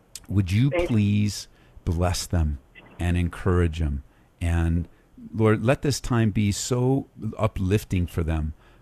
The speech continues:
Speaker 1: Um, let it be a, a time where they're growing in your word, where they're, where they're growing, uh, Lord, that, um, you would just totally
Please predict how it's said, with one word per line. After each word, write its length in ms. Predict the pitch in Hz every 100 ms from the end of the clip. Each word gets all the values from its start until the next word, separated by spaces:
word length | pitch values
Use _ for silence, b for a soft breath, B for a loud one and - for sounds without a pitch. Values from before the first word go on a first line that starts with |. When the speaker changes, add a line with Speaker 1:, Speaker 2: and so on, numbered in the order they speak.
| -
Speaker 1:
Um, 440 | 85 80 78 85 90
let 180 | 104 143
it 140 | 143
be 320 | 123 123 123
a, 760 | 98 95 92 92 - - - -
a 60 |
time 380 | - 113 117 120
where 120 | 107
they're 140 | 101 92
growing 640 | 80 98 101 117 117 123
in 520 | - 104 98 95 95
your 280 | 95 92 107
word, 540 | 110 104 107 107 107 95
where 160 | 85
they're, 320 | 82 87 85 B B B B
where 120 | 95
they're 100 | 95
growing, 720 | 85 92 101 107 113 113 120 -
uh, 240 | 90 95 87 - 95
Lord, 300 | 98 101 92
that, 340 | 92 85 -
um, 340 | 82 80 78 78 - - -
you 160 | 107
would 100 | 127
just 380 | 123 135 - -
totally 720 | - - 131 147 151 160 156